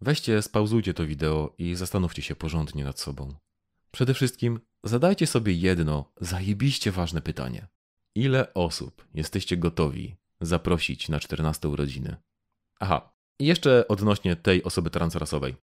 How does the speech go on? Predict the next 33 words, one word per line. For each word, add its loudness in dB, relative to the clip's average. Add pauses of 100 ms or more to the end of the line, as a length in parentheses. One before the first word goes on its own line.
(200)
W -12
skrócie, 6
problem 4
polega 6
na 4
tym, 2
że 4
bycie 0
osobą 0
czarnoskórą 2
w -14
Ameryce 0
wiąże 2
się -4
ze 0
sporym 2
bagażem, 2
którego -2
biała 4
osoba 0
nie 2
nosi. 0 (280)
Więc 2
można 2
powiedzieć, 4
że 0
ktoś 2
taki 0
przychodzi -2
sobie 2
trochę 2
na 2
gotowe. 0